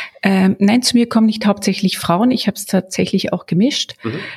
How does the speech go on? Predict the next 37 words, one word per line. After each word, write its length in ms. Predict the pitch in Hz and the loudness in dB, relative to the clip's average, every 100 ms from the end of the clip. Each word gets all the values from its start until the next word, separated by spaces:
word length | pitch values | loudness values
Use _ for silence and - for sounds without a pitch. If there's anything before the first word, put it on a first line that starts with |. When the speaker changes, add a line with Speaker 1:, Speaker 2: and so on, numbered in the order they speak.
| - | -14
Speaker 1:
Es 100 | - | -6
kommen 240 | - 208 196 | -2 2 2
auch 380 | - 180 175 | 2 0 -2
sehr 180 | - 180 | -2 0
viele 240 | 175 175 160 | 2 2 4
Männer, 380 | 160 220 403 - | 4 2 0 -6
Speaker 2:
Mhm. 80 | 101 | -6
Speaker 1:
vor 160 | - - | -2 0
allen 140 | 185 | 2
Dingen 120 | 190 | 2
immer 180 | - 185 | 2 2
jüngere 380 | 170 185 240 247 | 4 4 4 4
Männer, 380 | 233 233 247 254 - | 4 4 2 -2 -8
Speaker 2:
Mhm. 180 | - - - | -12 -12 -6
Speaker 1:
aber 220 | - 196 | 0 0
Frauen 400 | 196 - 180 202 | 0 0 2 2
in 140 | 190 180 | 2 0
Führungspositionen. 1080 | - 233 180 - 151 - - - 113 78 | 0 0 0 -4 -8 -8 -8 -6 -4 -4
Speaker 2:
Ja. 200 | 165 95 117 - - - | -4 -6 -8 -16 -18 -10
Speaker 1:
Und 80 | 160 | -8
ich 100 | - | 0
glaube, 240 | 170 202 | 0 2
das 200 | 247 - | 0 0
liegt 180 | 202 - | -2 0
daran, 320 | 160 175 202 | 0 4 4
dass 200 | 190 - | 2 2
Männer 440 | 170 170 202 208 160 | 4 4 4 2 2
sich, 440 | 165 175 - - - | 2 0 -2 -8 -2
ähm, 260 | 160 165 - | 0 0 -2
einfach 280 | 160 - - | -4 -6 -6
viel 200 | - 175 | 0 2
natürlicher 600 | 165 - 220 226 - 180 | 2 2 2 2 0 0
mit 160 | 175 | 0
der 80 | 160 | 0
Rolle 300 | 156 165 180 | 2 2 2
der 100 | 160 | 0
Führung 560 | - 196 220 175 196 | 0 2 4 4 2